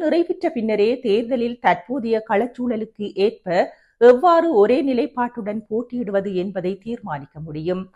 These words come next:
அது மட்டுமல்லாது, கூட்டாக போட்டியிடுவதா, இரண்டு அல்லது மூன்று தரப்பாக வாக்குகள் சிதறாவண்ணம் போட்டியிடுவதா என்பது பற்றிய அடைவை எட்ட முடியும்.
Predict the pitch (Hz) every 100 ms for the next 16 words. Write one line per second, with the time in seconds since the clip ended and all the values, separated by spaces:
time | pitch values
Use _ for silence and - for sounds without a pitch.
0 | _ _ 160 160 160 160 160 160 147 156
1 | 156 254 311 208 202 185 170 175 - 214
2 | 208 202 214 240 175 160 247 - - _
3 | 226 247 262 339 359 247 214 208 208 247
4 | 302 262 202 214 214 196 233 185 170 -
5 | 277 247 220 - 196 247 247 220 208 214
6 | - 220 233 208 196 196 196 185 160 190
7 | 214 220 - 175 - 160 151 165 226 240
8 | 208 - 208 - 185 143 143 170 180